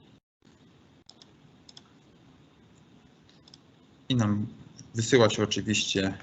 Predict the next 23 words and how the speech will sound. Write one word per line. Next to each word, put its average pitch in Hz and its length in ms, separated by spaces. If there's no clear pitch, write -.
wysyłają 101 440
się - 120
pliki, 101 480
e, 92 280
na 98 120
bramkę 107 380
testową. 170 680
Ostatnią 202 460
operację, 131 800
którą, 110 440
e, 104 240
za 120 100
chwileczkę 123 440
przeprowadzimy, 110 1000
jest, - 160
jest 113 180
to 120 80
operacja 127 420
nie 117 180
mniej 156 300
istotna 120 460
niż 233 200
poprzednie. 110 500